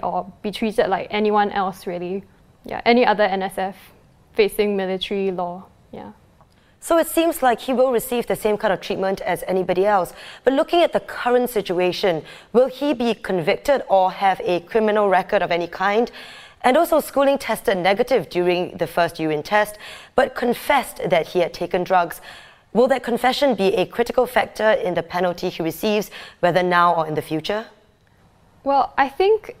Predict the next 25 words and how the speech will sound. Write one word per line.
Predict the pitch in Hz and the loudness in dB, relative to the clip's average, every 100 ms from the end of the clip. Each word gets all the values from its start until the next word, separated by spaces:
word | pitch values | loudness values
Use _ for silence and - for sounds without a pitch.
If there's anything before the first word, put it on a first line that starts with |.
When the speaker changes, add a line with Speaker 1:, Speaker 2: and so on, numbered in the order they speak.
| - | 2
Speaker 1:
it | 269 | 2
will | 226 269 320 294 | 2 2 2 2
be | 240 220 - | -2 -4 -10
quite, | - 277 269 - - - _ _ _ _ - | 0 4 4 2 -12 -20 _ _ _ _ -2
if | 262 | 0
he | - 277 | 2 0
does | 220 277 311 320 - | 2 4 4 2 -2
in | 233 220 | 0 0
fact | - 254 - 202 | 4 2 2 -2
get | 220 214 - - | 0 0 -2 -8
convicted, | 226 202 190 196 196 196 - | -4 -2 -4 -4 -2 0 0
which, | 202 - - - _ _ _ _ _ _ - - _ - | -2 -4 -10 -14 _ _ _ _ _ _ -20 -20 _ -4
I | 220 | 2
mean, | 240 233 | 4 4
based | 247 277 254 | 4 4 2
on | 208 208 | 2 4
what | 226 | 4
we | 202 | 2
know | 202 208 | 0 -2
so | 208 208 | 0 0
far | 208 202 | 2 2
looks | 196 208 - - | 2 -2 -6 -6
unlikely, | 202 185 180 190 - 185 190 254 - _ _ - | -4 -2 -4 -6 -6 -2 0 -2 -6 _ _ 2
it | 233 | 2
is | 147 254 262 | 4 4 2